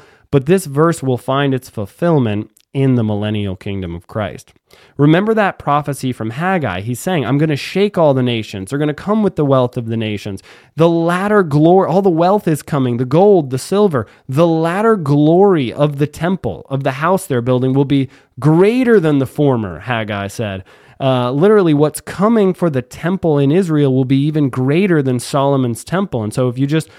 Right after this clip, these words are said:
take a cursory read through the book of Ezekiel, you'll see that in Ezekiel chapter ten,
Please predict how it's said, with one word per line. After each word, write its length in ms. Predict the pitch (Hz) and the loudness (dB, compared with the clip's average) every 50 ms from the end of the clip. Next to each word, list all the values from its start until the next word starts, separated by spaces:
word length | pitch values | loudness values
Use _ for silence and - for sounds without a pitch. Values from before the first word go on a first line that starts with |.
| - _ _ _ _ _ - | -20 _ _ _ _ _ -4
take 160 | - 185 170 | -4 -2 -2
a 80 | 156 - | -2 -4
cursory 640 | - - - 180 185 190 - - 180 175 170 156 | -6 -6 -2 0 0 0 0 0 0 2 2 2
read 260 | 143 139 160 175 170 - | 2 2 0 0 0 -2
through 120 | 156 151 | -2 -2
the 80 | 139 131 | -2 0
book 180 | 131 147 143 - | 0 -2 -2 -2
of 140 | 143 127 | -2 -4
Ezekiel, 500 | 123 110 120 151 185 180 - 147 127 120 | -2 -2 0 -2 -2 -2 -2 -2 0 0
you'll 200 | 117 117 120 117 | 0 0 -2 -2
see 340 | 110 - - - 190 196 180 | -4 -6 -8 -6 -2 -2 0
that 160 | 143 131 110 | 0 -2 -2
in 100 | - 127 | -2 -2
Ezekiel 580 | 127 123 117 113 131 175 190 - - 254 233 180 | -2 -2 -2 -2 -4 -4 -4 -4 -2 -2 -2 -2
chapter 380 | - - 170 160 156 - 131 110 | -2 -4 -4 -4 -4 -6 -8 -8
ten, 500 | - - 143 156 190 185 135 117 104 | -8 -6 -6 -4 -2 -2 -2 -2 -4